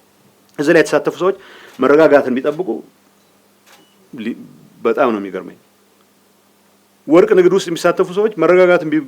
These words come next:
ቢ-፣ ቢመርጡ በጣም ነው የሚገርመኝ። የወርቅ ማዕድን ምንድን ነው ቁፋሮን እናስቆም ብለን ታስክ ፎርስ አቋቁመን እዛ ያሉ ሰዎች "እንዴት እኛ ሳንታመን ቀርተን ነው ወይ ከሌላ ቦታ ኮሚቴ የምታቋቁሙት?" ብለው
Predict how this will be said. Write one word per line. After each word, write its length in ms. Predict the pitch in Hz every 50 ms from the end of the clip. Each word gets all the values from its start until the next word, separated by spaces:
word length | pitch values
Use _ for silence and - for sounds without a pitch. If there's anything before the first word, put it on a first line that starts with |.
| 135
ቢ-፣ 140 | 131 135 156 160 156 156 156 156 147 143 143
ቢመርጡ 480 | 139 147 147 151 151 160 165 170 165 - 247 240 _ _ _ _ _ _ _ _ _ _ _ _ _ _ _
በጣም 200 | - 139 143 143
ነው 100 | 143 117
የሚገርመኝ። 340 | 98 98 95 90 - - _ _ _ _ _ _ _ _ _ _ _ _ _ _ _ _ _ _ _ _ _ _ _ _ _ _ _ _ _ -
የወርቅ 280 | 127 147 - - - - - 156 139 131 123 120 113 107 107 104 104 104 101 98 95 87 - - - - - 107
ማዕድን 500 | 113 117 113 143 131 120 120 120 107 98 104
ምንድን 260 | 120 123 117 117 107
ነው 140 | 104 98 95 101 95 -
ቁፋሮን 460 | - 123 - - 143 143 139 160 196 - - _ _ _ _ _ _ _ _ _ _ _ _ _
እናስቆም 440 | - 151 151 156 151 - - 160 147
ብለን 220 | 139 131 123 117 113
ታስክ 220 | 120 135 127 -
ፎርስ 200 | - 160 143 151
አቋቁመን 420 | 160 - 160 170 - 202 214 233 233 _ _ _ _ _ _ _ _ _ _ _ _ _ _ _
እዛ 180 | 202 185 175 165 208
ያሉ 180 | 220 220 214 202 185
ሰዎች 220 | - 233 269 262 - - -
"እንዴት 400 | 214 196 190 190 190 208 202 208
እኛ 260 | 185 175 175 175 165
ሳንታመን 580 | 156 - 156 160 165 165 160 151 151 151 147 143
ቀርተን 280 | 143 156 131 - 143 131
ነው 120 | 120 120
ወይ 100 | 120 117
ከሌላ 320 | 113 - 143 139 131 127 131 120
ቦታ 200 | 120 117 117 - 117 110 110 110
ኮሚቴ 280 | 110 - 127 120 120 120
የምታቋቁሙት?" 640 | 123 110 110 - 110 110 - 113 - 123 123 113 117
ብለው 160 | 127 156 185